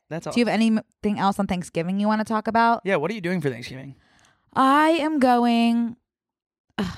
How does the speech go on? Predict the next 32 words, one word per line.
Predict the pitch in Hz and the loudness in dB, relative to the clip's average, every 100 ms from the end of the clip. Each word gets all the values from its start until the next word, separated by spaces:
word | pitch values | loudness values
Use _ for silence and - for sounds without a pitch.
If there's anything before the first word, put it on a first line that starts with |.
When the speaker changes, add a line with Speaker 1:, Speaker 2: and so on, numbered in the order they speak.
| - | -8
Speaker 2:
I | 214 | -2
don't | 277 | 0
wanna | 294 | 0
say | 294 | 0
I'm | 240 | 2
going | 226 190 | 2 2
home | 190 190 | 0 0
'cause | 185 175 | -2 0
I | |
don't | 185 185 | 0 0
have | 170 | -2
a | |
home | 160 180 175 | -2 0 0
anymore | 165 165 160 | -2 -4 -4
because | 170 160 165 | -2 0 0
everyone | 170 160 160 | 0 -2 -2
moved | 156 147 | -2 0
away. | 147 123 98 110 170 - _ _ _ _ _ _ _ _ _ _ _ _ _ _ _ - | 2 2 2 0 -2 -8 _ _ _ _ _ _ _ _ _ _ _ _ _ _ _ -2
But | 180 | 0
I'm | 180 | 2
going | 175 175 | 2 2
to | - | 2
Arizona | 160 160 165 160 156 143 151 151 - _ _ _ _ _ | 2 4 2 2 2 2 0 -2 -8 _ _ _ _ _
Speaker 1:
Should | - | -2
Speaker 2:
'cause | 185 | 2
Speaker 1:
we | 175 | 2
Speaker 2:
my | 170 | 2
Speaker 1:
feel | 180 | 4
Speaker 2:
dad | 175 170 | 4 2
moved | 170 165 | 0 -2
to | 170 | 2
Arizona. | 160 165 170 160 123 131 165 | 2 2 2 0 -2 -2 -4